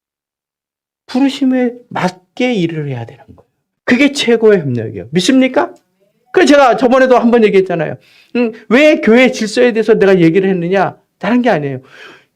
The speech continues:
하나님은 능력자를 쓰는 게 아닙니다. 능력은 누구에게 옵니까? 하나님께서,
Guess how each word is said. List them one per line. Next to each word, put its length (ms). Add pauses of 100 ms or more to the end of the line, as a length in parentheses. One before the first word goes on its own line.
(200)
하나님은 420
능력자를 520
쓰는 220
게 60
아닙니다. 800
능력은 440
누구에게 440
옵니까? 760
하나님께서, 800